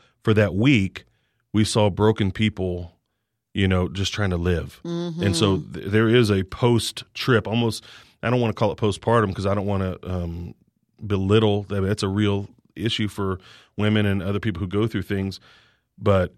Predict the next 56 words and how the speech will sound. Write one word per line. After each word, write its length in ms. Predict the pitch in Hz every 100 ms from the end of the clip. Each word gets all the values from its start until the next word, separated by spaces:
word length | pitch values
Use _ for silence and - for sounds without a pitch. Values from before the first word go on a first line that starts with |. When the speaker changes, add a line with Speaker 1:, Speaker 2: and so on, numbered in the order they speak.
| -
Speaker 1:
it's 200 | 98 -
kinda 260 | 123 131
like 160 | 113 95
after 240 | 110 110
the 80 | 101
trip 240 | - 123 107
is, 120 | 92
how 120 | 110
do 100 | 113
I 60 | 98
decompress? 600 | 101 98 95 110 101 -
How 100 | 101
do 60 |
I 60 | 95
process 560 | - 104 104 - 92
what 140 | 98 95
I 80 | 90
just 220 | 92 92
experienced? 500 | - - 104 98 98
And 100 | 95
so 200 | 98 95
Speaker 2:
Yeah. 200 | 98 143
Speaker 1:
Mission 200 | 110 117
of 80 | 101
Hope 180 | 113
has 140 | 101 -
put 160 | 107
out 100 | 98
a 60 | 90
devotional. 600 | 87 104 107 104 92 92 - - _ -
It's 100 | -
a 40 |
twenty-one 420 | 92 110 117 113 110
day 140 | 107
devotional. 640 | 98 95 98 - 101 107 117 _ _ _ _
And, 320 | - 95 98 92
uh, 120 | 90
we 160 | 104 104
encourage 440 | 98 - 107 101
the 100 | 104
athletes. 340 | 98 104 107 104
I'm 120 | 131
encouraged. 360 | 120 - 120 101
I've 120 | 101
already 180 | 120 107
handed 340 | 117 113 104
them 140 | 98 101
out 200 | 101 -
for 100 | 98
this 180 | 95 -
trip 360 | 127 113 95
and 140 | 101 95
said, 200 | 104 104
"Look, 260 | 98 90
don't 220 | 98 120 -
wait 520 | 104 110 117 95 -